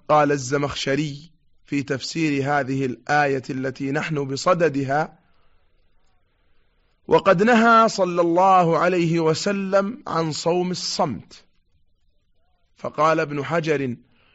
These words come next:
في الكاف الشاف في تخريج أحاديث الكشاف: "لم أره هكذا". وأخرج عبد الرزاق من حديث جابر بلفظ: "لا صمت يوم إلى الليل"،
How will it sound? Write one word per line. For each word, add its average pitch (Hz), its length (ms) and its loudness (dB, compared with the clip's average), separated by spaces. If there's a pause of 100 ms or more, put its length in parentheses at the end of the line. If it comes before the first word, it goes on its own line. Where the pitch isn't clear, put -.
(100)
في 156 100 -6
الكاف 160 600 4
الشاف 156 580 0
في 139 200 -8
تخريج 151 540 -4
أحاديث 143 500 -2
الكشاف: 135 800 -4 (800)
"لم 160 300 2 (160)
أره 151 500 0
هكذا". 131 520 -4 (1600)
وأخرج 160 500 0
عبد 147 300 -2
الرزاق 143 800 -2 (160)
من 139 200 -4
حديث 147 360 -2
جابر 143 580 -2 (720)
بلفظ: 139 400 0 (260)
"لا 156 340 2
صمت 151 400 -6
يوم 151 440 0
إلى 143 300 -2
الليل"، 151 500 -2